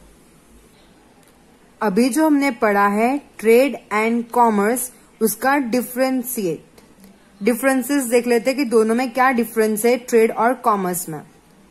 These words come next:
ओके। फर्स्ट मीनिंग, exchange of goods or service in return of money। Goods and services का एक्सचेंज,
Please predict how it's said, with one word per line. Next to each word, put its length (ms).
ओके। 240
फर्स्ट 500
मीनिंग, 420
exchange 460
of 120
goods 260
or 280
service 400
in 220
return 320
of 120
money। 340
Goods 300
and 340
services 560
का 220
एक्सचेंज, 580